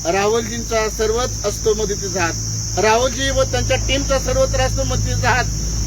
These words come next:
त्यातच आपण देऊही त्यांना साथ, त्यातच आपण देऊही त्यांना साथ. जाणीव सततच आहे, जाणीव फाउंडेशन अर्थात जाणीव सततच आहे त्यांची ऋणी, दया, हाक, साथ, भागवा, बुक, तृष्णा,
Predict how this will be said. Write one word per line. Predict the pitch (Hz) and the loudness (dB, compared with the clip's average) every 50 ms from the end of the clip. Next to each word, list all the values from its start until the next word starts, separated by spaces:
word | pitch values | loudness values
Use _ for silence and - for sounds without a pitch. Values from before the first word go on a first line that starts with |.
| - - - | -2 -2 0
त्यातच | - 226 - - 262 269 - - | 0 0 2 0 0 -2 -2 0
आपण | 202 208 - 190 240 240 220 | -2 0 0 0 -2 0 2
देऊही | 220 226 247 254 247 247 254 233 208 196 | 2 2 2 2 -2 -2 -2 0 0 0
त्यांना | - - - - 185 190 196 196 190 | 0 0 0 0 0 2 2 2 0
साथ, | 196 - 175 165 160 151 - - - - - - | 0 0 0 0 0 -2 -2 -2 -2 -2 0 0
त्यातच | - 202 214 - 247 233 - | 0 0 0 0 -2 -2 -2
आपण | 220 214 - 226 220 214 | -2 -2 -2 -2 0 2
देऊही | 208 214 214 208 233 220 - | 4 4 4 2 0 -2 -2
त्यांना | 226 208 208 196 185 | 0 0 0 0 0
साथ. | - - 175 160 143 - - 151 147 - - - - - - - - - - - | 0 -2 -2 -2 -2 -4 -6 -6 -6 -6 -6 -6 -6 -6 -6 -6 -6 -6 -4 -2
जाणीव | - 240 240 247 254 277 285 294 302 | 2 4 4 4 4 2 2 0 0
सततच | 285 - - - 269 233 - 277 285 294 294 294 - | 0 -4 -4 -4 -4 -2 0 0 2 2 2 2 2
आहे, | - 240 240 240 226 208 196 - - - - - - - - - - - - - | 0 0 2 4 2 2 2 -2 -8 -8 -8 -8 -8 -8 -8 -8 -8 -8 -4 -2
जाणीव | 185 202 214 220 247 240 | -2 0 0 -2 -2 -4
फाउंडेशन | - 220 214 214 196 190 175 196 196 208 | -2 -2 0 2 2 0 0 0 -2 -2
अर्थात | 196 196 196 - 220 220 226 - - - - - - - - | 0 -2 -2 0 0 0 0 -2 -4 -8 -8 -8 -6 -2 2
जाणीव | 226 226 240 254 269 285 | 2 2 2 2 0 -2
सततच | 294 - - - - - 254 - 269 269 - 294 269 277 | -2 -4 -6 -8 -6 -6 -4 -2 -2 0 0 0 0 2
आहे | 254 262 269 262 | 2 2 2 2
त्यांची | 233 233 254 254 220 - 269 269 | 0 -2 -4 -4 -4 -4 -4 -2
ऋणी, | 233 220 226 240 269 277 254 226 190 - - - - - - - - - - - - - - | -2 0 0 0 2 2 2 0 -2 -4 -6 -8 -8 -8 -8 -8 -8 -8 -8 -8 -6 -2 0
दया, | 202 208 214 214 208 208 208 202 196 190 185 175 156 | 2 4 4 4 4 4 4 4 4 2 2 0 0
हाक, | - 190 208 220 220 214 214 214 208 202 185 180 | 0 0 2 4 4 4 4 4 2 0 -2 -6
साथ, | - - 220 214 226 226 226 226 226 220 214 - 208 | -6 -2 0 2 2 4 4 4 2 2 0 -2 -4
भागवा, | 185 196 202 202 196 202 220 214 208 202 | -2 -2 -2 -2 0 0 0 0 0 0
बुक, | 180 175 214 233 226 190 - - - - - - - - - | -2 -2 -2 -4 -4 -4 -6 -8 -8 -8 -8 -8 -8 -8 -6
तृष्णा, | 226 254 - - - 247 233 214 190 | -6 -6 -6 -4 -2 0 2 2 2